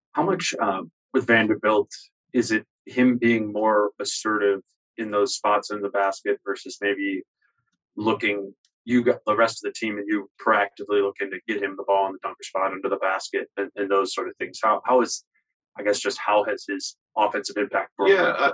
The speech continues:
Speaker 2: you know, it's, it's, it's not as, so much a conscious effort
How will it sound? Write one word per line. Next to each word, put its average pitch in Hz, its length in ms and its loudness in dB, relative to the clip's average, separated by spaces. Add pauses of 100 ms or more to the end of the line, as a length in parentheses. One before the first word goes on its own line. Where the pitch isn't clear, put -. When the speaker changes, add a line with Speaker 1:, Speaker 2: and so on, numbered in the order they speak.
(100)
Speaker 2:
you 160 160 -2
know, 160 140 2
it's, - 260 -2
it's, - 320 -4 (400)
it's - 140 -10
not 226 180 4
as, 160 180 -2
so 147 80 -4
much 127 180 2
a 107 100 -2
conscious 107 520 -2
effort 101 360 -2